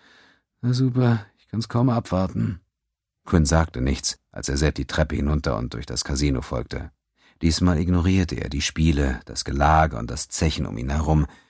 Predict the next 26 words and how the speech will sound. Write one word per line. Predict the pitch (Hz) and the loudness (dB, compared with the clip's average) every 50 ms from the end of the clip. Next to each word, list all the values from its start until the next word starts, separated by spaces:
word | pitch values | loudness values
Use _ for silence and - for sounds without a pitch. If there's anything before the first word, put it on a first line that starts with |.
| _ _ _ _ _ | _ _ _ _ _
und | _ 76 80 | _ -12 -6
konzentrierte | - 87 85 82 - 87 85 - - - 101 104 104 - 101 | -2 -2 -2 0 0 -2 -2 -4 -4 -2 -2 -2 -2 -2 -4
sich | 87 90 85 80 69 | -4 -4 -4 -4 -6
auf | - - | -8 -4
den | - 76 | -4 -4
Umstand, | - 76 82 87 82 - - 85 82 78 71 - _ _ _ _ _ | -2 0 -2 -2 -2 0 0 0 0 0 0 -4 _ _ _ _ _
dass | _ 76 76 - | _ -2 -2 0
er | 76 73 | -2 -2
T'Prin | - 80 76 - - - - 113 101 78 67 - - | -2 -4 -6 -6 -10 -4 -2 0 2 2 0 -2 -2
immer | 78 82 85 87 | -2 0 0 2
noch | 87 87 82 - | 0 0 -2 -2
den | - 82 82 | -2 -4 -2
Speicherkern | 80 - - - 87 92 90 82 - 67 65 - - 76 69 67 62 | -2 -4 -4 -4 -4 -4 -2 -4 -4 -6 -8 -6 -4 -4 -2 -2 -2
der | 62 - | -4 -4
klingonischen | - 71 69 67 65 69 71 69 65 - - 76 71 | -4 -4 -4 -2 -2 -2 -2 -2 -2 -2 -4 -2 0
Sonde | 71 80 82 85 78 67 53 | 2 2 2 2 2 0 -4
übergeben | 50 - 58 60 64 65 64 50 50 | -6 -6 -6 -6 -4 -4 -4 -4 -4
musste. | 52 57 60 - - - 64 - - _ _ _ _ _ _ _ _ _ _ | -6 -4 -4 -4 -4 -4 -6 -6 -8 _ _ _ _ _ _ _ _ _ _
Außerdem | - 78 76 - 76 73 73 67 | -4 -2 -2 -2 0 0 0 0
war | 65 69 | 0 -2
nicht | 67 71 - - | -2 -4 -6 -6
auszuschließen, | 73 73 - - - 73 71 - - 78 - - - 67 67 - _ _ _ _ _ | -6 -6 -4 -4 -4 -4 -4 -4 -4 -4 -2 -2 -2 -2 -4 -6 _ _ _ _ _
dass | _ 67 73 - - | _ -8 -6 -4 0
Zed | - 82 82 - - | 0 0 0 0 -4
ihn | 67 80 82 | -6 -6 -6
umbrachte, | - - 90 87 78 73 76 73 71 - - - - 73 67 | -2 0 0 0 0 0 -2 -4 -4 -6 -6 -6 -6 -8 -8